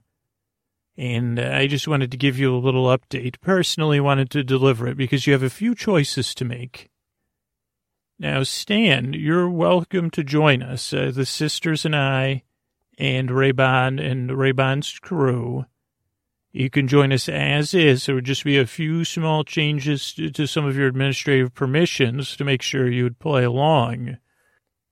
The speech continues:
Uh, or you could be salvaged, Stan. Uh, you know, for part, we could find your essential parts. Uh,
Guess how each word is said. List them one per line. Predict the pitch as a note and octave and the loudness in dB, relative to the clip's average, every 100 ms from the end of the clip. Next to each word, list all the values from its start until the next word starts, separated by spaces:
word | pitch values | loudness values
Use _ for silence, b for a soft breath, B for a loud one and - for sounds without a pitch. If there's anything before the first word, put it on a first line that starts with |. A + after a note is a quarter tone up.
| _ _ _ _ - | _ _ _ _ -6
Uh, | C#3 B2 | -2 0
or | E3 E3 F3 F3 | 0 2 4 4
you | E3 | 2
could | D#3+ D#3+ | 2 0
be | D#3 | 0
salvaged, | D#3 - D3 C#3 C3 B2+ - - C#3+ | 0 2 2 2 0 -2 -4 -6 -6
Stan. | - C#3+ C3 B2+ C3 | -4 -2 0 0 0
Uh, | D#3+ C#3+ | -2 -2
you | C3 | 0
know, | C3 | -2
for | B2 D3 | -2 -4
part, | B2+ D3+ C#3 - | 0 2 2 2
we | C#3+ C#3+ | -2 0
could | C#3+ | 0
find | B2+ C3 C3 | 0 0 2
your | C3+ B2 | 4 2
essential | A#2+ - C3+ - G#3 - C3 | -2 -4 -4 0 0 2 0
parts. | - B2+ A#2+ B2+ - - | 0 -2 -2 -6 -4 0
Uh, | B2 B2 B2 B2+ | 0 0 -2 -2